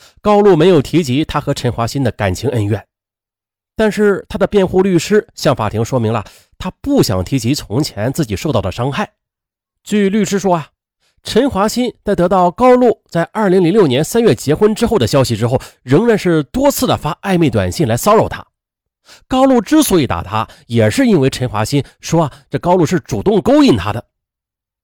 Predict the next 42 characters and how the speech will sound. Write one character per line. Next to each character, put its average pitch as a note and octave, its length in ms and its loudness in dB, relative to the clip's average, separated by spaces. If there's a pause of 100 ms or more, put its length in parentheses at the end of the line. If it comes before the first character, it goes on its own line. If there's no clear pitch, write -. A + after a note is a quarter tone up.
(380)
他 C#3+ 100 -6
气 F#3+ 180 -2
愤 A2+ 140 -2
之 D3 120 -2
余， A#2+ 240 -2 (260)
他 A#2+ 100 -6
扇 C3+ 200 -2
了 G2 80 -4
他 G#2+ 120 -10
两 F#2 120 -8
巴 F#2+ 160 -8
掌。 - 120 -18 (1300)
此 - 160 -2
外， G#3 180 0 (560)
高 C4+ 200 2
露 C4+ 200 2
也 F#3+ 120 2
曾 A3 240 0
经 B3 140 0
到 G#3+ 240 4
陈 G#3 200 0
华 F#3+ 120 2
新 G#3+ 180 0
公 A3+ 160 0
司 A3+ 160 -4
要 A3+ 120 4
过 B2+ 120 0
债， A#3 240 -4 (760)
当 F#3 180 0
时 C#3+ 140 -2
对 D3 120 2
方 C#3+ 160 -2
把 A2+ 120 -4
他 A#2+ 120 -2
关 C#3+ 160 0
到 B2+ 80 0
办 B2 160 0
公 D3+ 140 -2
室 G#3+ 140 2
里， G#2 260 -6 (380)
高 D#3 120 2
露 D#3+ 160 4